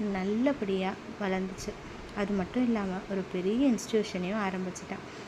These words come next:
இப்போ அந்த ஊர்ல யாரெல்லாம் கேலி கிண்டல் செஞ்சாங்களோ, அவங்களெல்லாம் தங்களுடைய மகனை, மகளை அவருடைய இன்ஸ்டிடியூஷன்ல தான் சேர்ந்து படிக்கவே வைக்கிறாங்க. அவ்வளோ சிறப்பாயிடுச்சு அவனுடைய தொழில். ஆமா, அவன் அது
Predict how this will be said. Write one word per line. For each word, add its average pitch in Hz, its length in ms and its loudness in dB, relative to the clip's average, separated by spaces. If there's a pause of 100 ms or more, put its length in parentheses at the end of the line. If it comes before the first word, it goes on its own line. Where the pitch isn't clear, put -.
(140)
இப்போ 240 360 2
அந்த 196 180 2
ஊர்ல 226 500 4
யாரெல்லாம் 185 680 2
கேலி 226 240 6
கிண்டல் 208 340 2 (100)
செஞ்சாங்களோ, 185 480 0 (140)
அவங்களெல்லாம் 196 580 2 (180)
தங்களுடைய 202 480 2
மகனை, 202 380 0 (460)
மகளை 190 320 2 (280)
அவருடைய 214 480 4
இன்ஸ்டிடியூஷன்ல 196 540 0
தான் 175 260 0
சேர்ந்து 185 360 0
படிக்கவே 190 560 2
வைக்கிறாங்க. 185 360 -2 (500)
அவ்வளோ 269 540 2
சிறப்பாயிடுச்சு 190 680 0 (100)
அவனுடைய 196 540 0
தொழில். 185 280 0 (440)
ஆமா, 196 200 0 (140)
அவன் 185 180 2
அது 190 160 0